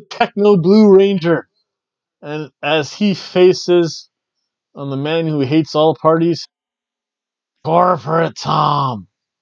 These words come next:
he's just gonna tell, "You bunch of bums and hookers in the crowd,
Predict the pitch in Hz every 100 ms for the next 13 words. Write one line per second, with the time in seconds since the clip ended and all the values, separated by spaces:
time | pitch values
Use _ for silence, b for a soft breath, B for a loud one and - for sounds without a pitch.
0 | _ _ _ _ _ _ - 131 139 143
1 | 131 143 143 135 143 139 123 - _ _
2 | _ _ 165 208 208 156 170 190 190 180
3 | 180 131 156 170 180 185 180 160 - _
4 | _ _ _ _ - 139 156 143 170 170
5 | 175 170 160 165 160 156 156 156 139